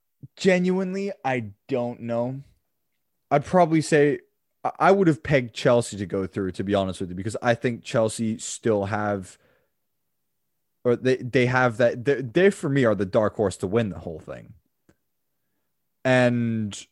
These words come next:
I just think Real Madrid, they've been so hit and miss this season, and Chelsea just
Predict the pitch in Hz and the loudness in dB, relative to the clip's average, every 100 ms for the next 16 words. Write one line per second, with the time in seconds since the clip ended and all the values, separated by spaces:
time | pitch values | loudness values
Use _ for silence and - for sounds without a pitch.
0 | _ _ _ _ 131 127 - 131 120 123 | _ _ _ _ 0 2 0 -2 2 4
1 | 117 107 123 120 104 110 - 110 - 113 | 4 0 0 0 2 0 0 -4 0 2
2 | 113 - 110 110 - 110 98 - 113 110 | 2 -2 -2 -4 -2 -6 -6 -4 -2 -2
3 | 101 107 107 104 104 - _ 101 98 98 | -4 -6 -4 -6 -8 -12 _ -6 -4 -4
4 | 98 98 95 - _ _ _ _ _ _ | -4 -6 -10 -12 _ _ _ _ _ _
5 | _ _ _ _ _ _ _ _ _ - | _ _ _ _ _ _ _ _ _ 0
6 | 123 120 107 110 | 0 0 -6 -6